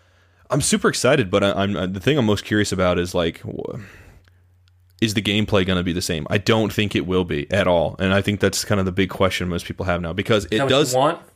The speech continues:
Speaker 1: Well, I do prefer it to be like the original, but, uh, 'cause, uh, I'm someone, my favorite guys, I, I don't know if I've said this on the show, but my favorite type of combat,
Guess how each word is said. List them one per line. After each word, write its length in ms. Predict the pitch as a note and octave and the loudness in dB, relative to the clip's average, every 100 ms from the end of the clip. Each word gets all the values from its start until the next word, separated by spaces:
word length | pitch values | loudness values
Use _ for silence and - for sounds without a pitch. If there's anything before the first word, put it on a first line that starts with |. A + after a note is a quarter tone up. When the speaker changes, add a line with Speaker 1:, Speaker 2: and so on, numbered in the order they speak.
| _ _ _ | _ _ _
Speaker 1:
Well, 380 | D3 D#3 D#3+ D#3+ C#3 | 2 4 6 4 2
I 120 | C#3 | 0
do 200 | A#2+ D3+ | 2 2
prefer 320 | C#3 - C#3+ | 0 2 2
it 60 | B2 | 2
to 80 | G#2+ | -2
be 180 | A2 | 0
like 220 | G#2+ G2+ - | 2 0 0
the 120 | G#2 | 0
original, 480 | G#2 F2+ F2+ F#2 - _ - - | 2 0 -4 -6 -10 _ -20 -2
but, 360 | G#2 G2 G2 - | 2 2 0 -2
uh, 200 | F#2 F2 | -6 -4
'cause, 180 | A#2 A#2 - | -2 -2 -2
uh, 140 | - - - - | -8 -12 -16 -6
I'm 180 | A2+ B2+ | -2 0
someone, 340 | D3 C3+ C3+ | 2 4 4
my 100 | A#2 | 2
favorite 280 | G#2+ D#3 D3+ | 2 2 2
guys, 220 | B2 B2 A2+ | 2 2 2
I, 120 | G#2+ | 2
I 40 | |
don't 320 | G2 E2 G2 | 0 -2 -2
know 60 | F#2+ | -2
if 80 | F#2 | -4
I've 100 | F2+ | -2
said 140 | G2 | -2
this 120 | F#2 | -2
on 40 | G2 | -2
the 60 | |
show, 200 | F2+ G2+ | 0 2
but 100 | F#2 | 2
my 120 | F2 F#2 | 0 0
favorite 420 | - G2+ G2+ - | 2 2 2 0
type 220 | F#2+ F2+ | -2 -2
of 80 | F2 | -4
combat, 540 | - F2+ F#2+ G2+ G#2 | -2 0 2 2 0